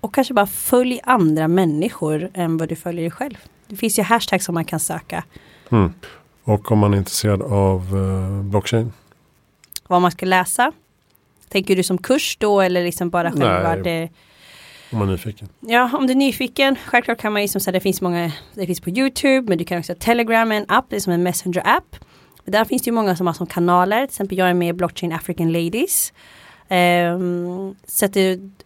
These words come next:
Speaker 1: det finns liksom många såna kanaler, som T V-kanal egentligen, som bara
Speaker 2: Mhm.
Speaker 1: publicerar olika typer. Så alla liksom bidrar med att, ehm, ge input. Och det här var en intressant artikel, det här är en intressant bok. Så då får man också in andra perspektiv från olika länder och från andra människor. Så att,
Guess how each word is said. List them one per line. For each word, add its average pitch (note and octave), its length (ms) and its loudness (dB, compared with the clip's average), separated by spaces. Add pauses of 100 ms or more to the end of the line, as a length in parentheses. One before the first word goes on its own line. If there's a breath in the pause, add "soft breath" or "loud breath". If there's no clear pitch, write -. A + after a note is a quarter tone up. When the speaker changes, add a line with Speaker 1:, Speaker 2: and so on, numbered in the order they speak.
(100)
Speaker 1:
det G3 100 -4
finns G3+ 260 -2
liksom F#3+ 200 -2
många F3 200 0
såna E3+ 240 -2
kanaler, F3 320 0
som D#3 100 -6
T F3 300 -2
V-kanal F3 480 2
egentligen, E3 320 -10
som F3 160 -8
bara E3 160 -2
Speaker 2:
Mhm. A2 80 0
Speaker 1:
publicerar F3+ 640 2
olika F3+ 300 0
typer. E3 420 -6
Så - 200 -6
alla G3 380 4
liksom G3 280 -2
bidrar F3 520 0
med E3 320 -2
att, - 240 -14 (420 loud breath)
ehm, D#3+ 520 -2
ge F#3 100 -6
input. G3 300 0
Och F#3 100 2
det F3+ 60 2
här G3+ 220 4
var G#3+ 60 2
en A3 60 -2
intressant G3+ 400 -2
artikel, G3+ 380 -6
det E3 60 -4
här F3 180 4
är F#3 40 2
en F#3 100 -2
intressant F#3 540 -2
bok. F#3+ 360 0 (260 loud breath)
Så - 120 -6
då F#3 40 2
får C4+ 120 2
man G#3+ 80 6
också F#3 160 0
in G3 140 2
andra D#3+ 260 0
perspektiv E3 460 -6
från E3 180 -4
olika D#3+ 320 -2
länder D#3+ 440 2
och D#3+ 100 -2
från E3+ 120 -6
andra D#3+ 200 -2
människor. D#3+ 380 -6
Så - 120 -10
att, - 180 -14